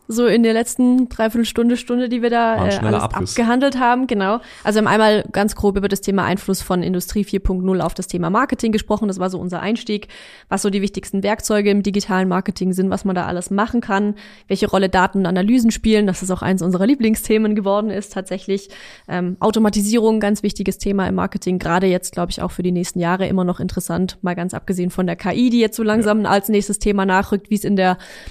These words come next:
Speaker 1: äh, industriellen Welt auch ist. Wir haben Industrie vier Punkt null und jetzt kommt langsam auch irgendwie so das Thema fünf Punkt null immer spannender in die Ecke
Speaker 2: Exakt.
Speaker 1: Richtung K I. Das heißt, da sind wir auch nicht davor gefeilt. Wir haben uns ein paar Herausforderungen ange-, angeschaut, vor denen man generell im Marketing vielleicht gerade steht, vor denen wir aber auch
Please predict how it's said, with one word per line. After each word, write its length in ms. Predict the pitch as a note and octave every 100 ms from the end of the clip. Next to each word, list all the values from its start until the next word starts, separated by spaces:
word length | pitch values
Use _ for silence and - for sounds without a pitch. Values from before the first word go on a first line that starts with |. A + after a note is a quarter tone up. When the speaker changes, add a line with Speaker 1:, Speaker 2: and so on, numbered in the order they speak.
| - -
Speaker 1:
äh, 100 | F#3+ F3
industriellen 580 | G#3+ G#3 G#3+ F#3+ F#3+
Welt 200 | F#3 F#3
auch 220 | - G3 G#3
ist. 160 | F#3+
Wir 80 | F3+
haben 180 | F#3 F3
Industrie 340 | F#3 F#3 G#3
vier 200 | G3 G#3
Punkt 260 | - G3 F#3+
null 220 | G#3 A3
und 100 | G3
jetzt 160 | F3+ -
kommt 160 | F#3+
langsam 320 | F#3 G3+ G3+
auch 140 | F#3 -
irgendwie 220 | G3 F#3+
so 100 | F#3
das 200 | F#3 F#3
Thema 220 | - G3 F3
fünf 240 | G3+ G3+
Punkt 180 | G#3 G3
null 160 | G3 F#3+
immer 200 | F#3+ F#3+
spannender 380 | - F3+ F#3
in 100 | F3+
die 80 | F3+
Ecke 80 | E3
Speaker 2:
Exakt. 220 | F3+ F#3
Speaker 1:
Richtung 280 | F#3 - F3+
K 180 | - F3
I. 240 | G#3+ D#4+ - - - - -
Das 100 | -
heißt, 120 | G3 F#3+
da 60 |
sind 140 | G3 G3+
wir 160 | G3
auch 80 | G#3
nicht 160 | A#3+ A#3+
davor 240 | G#3 G#3
gefeilt. 380 | G#3 G#3 F#3+ G3
Wir 40 |
haben 60 | G3+
uns 100 | G3
ein 20 |
paar 100 | - F#3+
Herausforderungen 540 | F#3 G3+ G#3 G3 F#3+
ange-, 380 | - F#3+ F#3+ -
angeschaut, 440 | G3+ F#3+ F#3+ F3+ F#3
vor 120 | F#3+
denen 160 | F#3+ F#3+
man 160 | F3+
generell 340 | F3+ F#3 F#3 A#3
im 60 | A#3
Marketing 420 | G#3 A3 G#3+ G3+
vielleicht 280 | - F#3+ -
gerade 240 | F3 F#3
steht, 320 | F3+ F#3 F3+
vor 120 | - F3+
denen 200 | F3 F3
wir 180 | F#3+ F3+
aber 240 | F3 -
auch 220 | F3 -